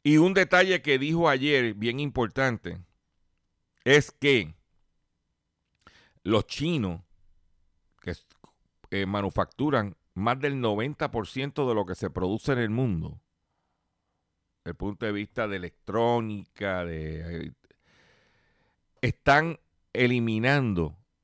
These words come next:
la banda A M de los equipos ele-, eh, de los componentes, de los mini componentes, de los radios de los carros.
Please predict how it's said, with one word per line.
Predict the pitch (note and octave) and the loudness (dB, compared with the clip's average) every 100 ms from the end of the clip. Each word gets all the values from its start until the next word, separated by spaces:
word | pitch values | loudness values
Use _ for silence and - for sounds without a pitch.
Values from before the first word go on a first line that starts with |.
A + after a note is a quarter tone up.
| - | -2
la | G#2+ G#2+ G2 | 2 4 4
banda | G#2+ C#3 D3+ D3 D3 C#3+ - - | 4 4 2 2 2 2 0 2
A | B2+ C#3+ - | 4 4 2
M | C#3 C#3 G#2+ E2 C#2+ - _ _ _ _ _ _ _ _ _ _ _ _ _ _ _ _ _ _ | 2 2 2 -2 -6 -14 _ _ _ _ _ _ _ _ _ _ _ _ _ _ _ _ _ _
de | F#2 G2+ G2+ | -6 -2 0
los | G2 | 2
equipos | G#2 - B2 C3 C#3 C#3+ | 0 -2 -6 -4 2 4
ele-, | C3 G#2+ G2+ | 4 0 -2
eh, | G#2 | -4
de | G2 G2+ | -2 -2
los | F#2 | 0
componentes, | A2+ F#2+ - F#2+ C3 C3+ - E2+ | 0 0 0 0 2 0 -2 -2
de | F2 | -2
los | F2+ | -2
mini | G#2+ G2+ | -2 -4
componentes, | - F#2 - F2+ C#3 B2 - E2 - _ _ _ _ _ _ _ _ _ | -4 -4 -2 0 2 0 -4 -12 -14 _ _ _ _ _ _ _ _ _
de | G2+ G2 A2+ A2 G#2+ | -8 -2 2 2 2
los | G#2 F#2+ F#2+ | 2 0 -2
radios | G2+ C3 D#3 D3 | 2 4 4 4
de | C3 B2 A2+ | 4 4 4
los | G#2+ | 2
carros. | - C3+ D3 A#2+ F2+ E2 - - | 4 6 8 6 0 -2 -10 -20